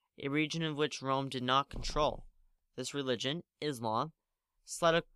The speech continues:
spread across non-Roman lands quickly. Heraclius was disturbed by the rise in the new faith as it threatened to upset Christianity. It was still being taught in the arch provinces of Daxing and Marthra.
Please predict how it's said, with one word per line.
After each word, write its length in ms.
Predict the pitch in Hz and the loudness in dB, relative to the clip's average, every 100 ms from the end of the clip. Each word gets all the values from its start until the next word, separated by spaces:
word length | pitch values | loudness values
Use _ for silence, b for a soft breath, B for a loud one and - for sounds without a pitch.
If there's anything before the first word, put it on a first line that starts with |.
| - | -16
spread 380 | - - 160 160 | -12 -2 2 4
across 600 | 156 - 147 143 147 - | 2 -2 4 4 4 -2
non-Roman 720 | 139 139 147 143 139 139 127 | 0 2 2 0 -2 -4 -6
lands 300 | 127 120 120 | -6 -6 -6
quickly. 480 | - 135 - - - _ _ _ _ _ _ - | -4 -4 -4 -16 -18 _ _ _ _ _ _ -2
Heraclius 480 | 156 - 180 175 | -2 0 -2 0
was 220 | 170 156 - | -2 -2 -4
disturbed 880 | 143 - - _ 143 143 131 131 - | -6 -6 -8 _ -4 0 0 -2 0
by 180 | 143 | 0
the 180 | 123 127 | 2 0
rise 300 | 120 120 113 | 0 0 -2
in 60 | 123 | -4
the 60 | |
new 160 | 120 117 | -6 -6
faith 320 | - 110 127 - | -6 -6 -6 -4
as 160 | 127 127 | -4 -4
it 140 | 131 | -4
threatened 320 | 131 123 123 | -2 -2 -4
to 100 | - | -6
upset 460 | 123 - 127 117 - _ - | -6 -4 -4 -6 -8 _ -18
Christianity. 720 | 135 123 139 156 139 101 76 - _ _ _ _ _ _ _ _ _ | -10 -8 -4 -2 -2 -6 -14 -20 _ _ _ _ _ _ _ _ _
It 80 | - | -12
was 100 | - | -8
still 240 | - 160 | -2 0
being 220 | 151 156 | 0 -2
taught 300 | 143 156 160 | -2 2 2
in 60 | 143 | 2
the 100 | 131 | 2
arch 240 | 135 131 | 2 2
provinces 500 | - 131 123 127 120 | 0 0 0 -6 -8
of 140 | 117 - | -8 -2
Daxing 580 | 117 120 - 123 123 - - | 0 0 -4 -8 -8 -12 -14
and 180 | 110 120 | -10 -2
Marthra. 560 | 123 127 - - - | 0 0 -4 -14 -16